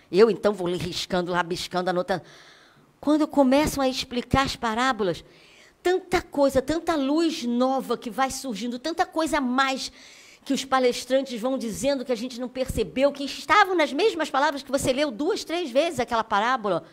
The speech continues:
E quanta vi-, coisa boa que surge. Ih, agora mudou diferente, subiu. Só uma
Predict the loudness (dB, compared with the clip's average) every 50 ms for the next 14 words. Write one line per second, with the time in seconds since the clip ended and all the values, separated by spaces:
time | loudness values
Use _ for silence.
0 | -20 -20 -20 _ _ _ _ _ _ _ _ -20 -20 -18 _ -4 -2 -2 -2 -4
1 | -6 -8 -8 -8 -10 -16 -18 -18 -20 _ _ -2 2 4 4 4 2 -2 -6 -4
2 | 4 6 6 8 8 6 6 4 2 -6 -10 -10 -8 -4 -2 -2 -2 -2 -4 -8
3 | -10 -12 -12 -14 -14 _ _ _ _ _ _ _ _ _ _ _ _ _ _ _
4 | _ _ _ _ _ _ _ _ _ _ _ _ _ _ _ _ _ _ _ -20
5 | _ _ _ _ _ _ _ _ _ _ _ _ _ _ _ _ _ _ _ _
6 | _ _ _ _ _ _ _ _ _ _ _ _ _ _ -4 -2 -2 -2 -2 -4
7 | -8 -10 -10 -6 -4 -6 -6 -4 -6 -6 -6 -6 -8 -8 -8 -6 -6 -6 -6 -8
8 | -12 -14 -16 -12 -10 -10 -6 -6 -6 -6 -6 -10 -16 _ _ _ _ _ _ _
9 | _ _ -14 -10 -10 -8 -8 -10 -14